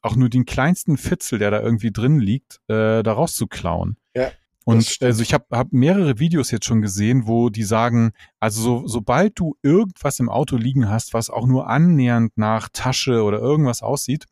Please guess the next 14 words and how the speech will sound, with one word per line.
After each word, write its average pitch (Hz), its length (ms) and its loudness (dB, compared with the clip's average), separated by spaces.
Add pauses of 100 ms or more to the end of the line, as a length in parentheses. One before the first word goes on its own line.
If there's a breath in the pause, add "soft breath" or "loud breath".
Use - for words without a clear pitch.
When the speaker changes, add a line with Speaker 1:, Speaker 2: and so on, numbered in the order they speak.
(360)
Speaker 1:
kannst 131 240 0
du 143 120 2 (300 loud breath)
eigentlich 143 300 2
zu 120 200 -2
hundert 156 220 2
Prozent - 340 -4
davon 113 200 -4
ausgehen, 113 360 -2
dass 98 140 -4
dir 110 140 -6
irgendwer 117 260 0
die 104 120 -2
Scheibe 123 300 -2
einschlägt. 98 540 -4